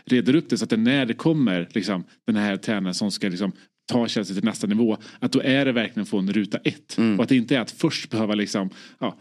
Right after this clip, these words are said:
Speaker 1: skala ner och liksom anpassa det. Att, utan
Speaker 2: Rensa
Speaker 1: det ska
Speaker 2: luften på gammal liksom,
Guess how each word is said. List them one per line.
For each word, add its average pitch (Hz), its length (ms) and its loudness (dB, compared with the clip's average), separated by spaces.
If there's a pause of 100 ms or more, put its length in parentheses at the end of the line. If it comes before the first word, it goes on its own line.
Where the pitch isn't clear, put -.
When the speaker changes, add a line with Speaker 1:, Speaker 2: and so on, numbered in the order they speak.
(120)
Speaker 1:
skala 110 340 0
ner 117 340 4
och 95 60 -2
liksom 98 240 -2
anpassa 101 400 -2
det. 101 240 2
Att, - 280 -10
utan 120 160 -4
Speaker 2:
Rensa 107 120 2
Speaker 1:
det 98 80 0
ska 107 140 -2
Speaker 2:
luften 101 440 -2
på 104 160 -2
gammal 95 440 0
liksom, 87 480 -4